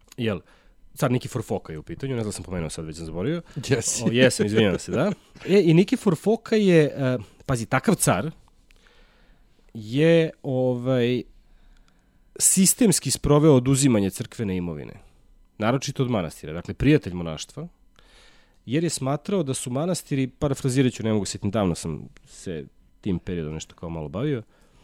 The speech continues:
Speaker 1: a, postali, da li kaže komedija ili tako nešto, koja se izruguje liku Hristovom, zbog toga što su nagomilali toliko materijalnih dobara.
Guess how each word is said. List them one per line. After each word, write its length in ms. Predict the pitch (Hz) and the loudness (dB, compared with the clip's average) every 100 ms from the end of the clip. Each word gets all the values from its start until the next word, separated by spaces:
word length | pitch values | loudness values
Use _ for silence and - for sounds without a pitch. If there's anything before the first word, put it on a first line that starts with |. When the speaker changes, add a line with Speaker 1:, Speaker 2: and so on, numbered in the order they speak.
| _ - - - - | _ -20 -20 -20 -12
Speaker 1:
a, 180 | 117 98 | -10 -10
postali, 720 | - 135 - - 170 127 - _ - - | -8 -8 -6 -4 -2 -2 -4 _ -20 -16
da 160 | 131 | -10
li 80 | 160 | -8
kaže 240 | - 147 120 | -4 -4 -4
komedija 520 | - 123 123 101 90 | 0 2 4 2 0
ili 140 | 92 | -4
tako 280 | 104 127 - | -6 -8 -6
nešto, 280 | 131 135 - | -6 -6 -8
koja 240 | - 110 | -6 -6
se 240 | - 117 117 | -4 -4 -4
izruguje 600 | 143 107 117 151 151 92 | -6 -6 -4 0 0 2
liku 260 | 95 - | -2 -6
Hristovom, 540 | - 87 - - - - - _ - - _ _ _ - | -12 -12 -10 -14 -16 -18 -20 _ -20 -20 _ _ _ -20
zbog 200 | 104 98 | -16 -8
toga 180 | 113 98 | -6 -6
što 100 | 110 | -10
su 160 | - | -10
nagomilali 560 | 104 95 90 87 82 80 | -8 -8 -8 -8 -8 -10
toliko 540 | - 85 82 80 - _ - _ _ _ _ _ _ | -10 -10 -10 -14 -16 _ -20 _ _ _ _ _ _
materijalnih 540 | 90 85 85 80 76 | -16 -14 -12 -12 -14
dobara. 380 | 82 76 65 - | -14 -14 -12 -14